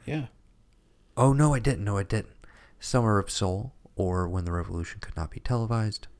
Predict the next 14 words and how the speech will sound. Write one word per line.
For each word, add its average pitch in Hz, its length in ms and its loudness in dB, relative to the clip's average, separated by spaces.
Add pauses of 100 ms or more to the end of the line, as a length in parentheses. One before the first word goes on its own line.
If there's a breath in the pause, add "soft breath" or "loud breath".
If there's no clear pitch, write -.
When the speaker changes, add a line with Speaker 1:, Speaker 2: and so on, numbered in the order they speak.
(160)
Speaker 2:
which - 160 -6
is 87 140 -2
my - 180 -18
pick, 85 260 0
by 85 180 -8
the 87 120 -8
way. 110 300 -4
The 117 120 -2
Speaker 1:
Mm-hmm. 98 140 0
Speaker 2:
Questlove 85 400 -2
doc, 92 400 -4
incredible - 540 -8
doc. - 340 -4 (260)
The, - 100 -4